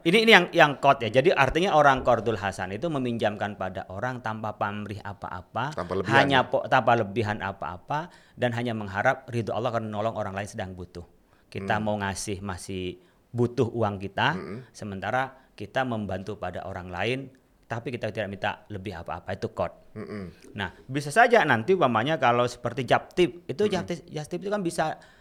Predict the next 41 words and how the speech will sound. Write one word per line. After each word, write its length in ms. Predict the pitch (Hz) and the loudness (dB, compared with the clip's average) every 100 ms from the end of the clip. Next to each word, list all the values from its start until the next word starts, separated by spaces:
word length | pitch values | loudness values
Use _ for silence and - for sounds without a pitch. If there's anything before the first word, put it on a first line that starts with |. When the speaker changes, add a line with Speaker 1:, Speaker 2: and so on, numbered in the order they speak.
| _ _ | _ _
Speaker 1:
bisa 320 | - 143 156 | -8 -2 -2
kita 240 | 156 160 | 0 0
dengan 240 | 151 147 143 | 2 0 2
wakil. 480 | 143 139 117 104 104 _ _ _ _ | 2 2 -6 -8 -12 _ _ _ _
"Tolong 240 | _ 123 147 | _ -2 0
mewakilkan 640 | 131 117 127 117 139 135 | 0 0 -2 -6 -4 -4
belikan 500 | 110 110 113 117 113 | -4 -4 -6 -8 -10
saya." 380 | 104 107 92 101 | -10 -10 -6 -4
Speaker 2:
Oh, 540 | 101 120 127 135 139 135 | 0 0 2 2 2 2
iya, 400 | 117 110 98 92 | 2 0 0 0
Speaker 1:
Bisa 80 | |
Speaker 2:
iya, 180 | 90 87 85 87 | -2 -2 -2 -2
iya. 80 | |
Speaker 1:
itu. 140 | 78 98 98 | -4 -6 -4
"Tolong 240 | 117 110 | -2 -2
mewakilkan 720 | - 131 123 120 147 127 139 127 | 0 2 2 2 0 2 2 0
untuk 260 | 120 117 110 | -2 -4 -2
belikan, 320 | 110 107 107 | -2 0 0
Speaker 2:
Heeh. 80 | 104 | 0
Speaker 1:
nanti 220 | 110 156 | 0 -4
kita 400 | 127 101 131 151 - _ _ | -6 -4 -2 -2 -6 _ _
bayarkan," 800 | - 90 90 87 - - 85 85 | -14 -8 -6 -6 -8 -10 -10 -10
gitu. 160 | 87 101 | -12 -10
Bisa 160 | 110 | -8
saja 240 | - 185 175 | -4 -2 -2
dikirimkan 560 | 123 - 120 139 165 | -2 0 0 2 -2
transfer, 400 | 190 120 113 - | 0 0 0 0
"Lu 80 | 156 | 0
Speaker 2:
Hmm. 80 | 185 | 0
Speaker 1:
transfer 300 | 180 - 185 | -2 0 -2
duitnya 420 | 151 175 175 180 - - _ | 0 -2 -2 -4 -6 -16 _
berapa 300 | - 175 185 | 0 2 4
sekian, 320 | 175 - 185 165 | 0 0 -2 -2
ini 20 | |
saya 160 | 156 | -4
beliin 320 | 160 151 170 156 | -2 2 2 0
yang 140 | 135 | -2
model 240 | 139 135 135 | -2 -2 -2
begini," 400 | 131 139 156 131 | -2 -4 -6 -6
itu 80 | |
namanya 420 | 160 104 101 131 | -6 -6 -6 -6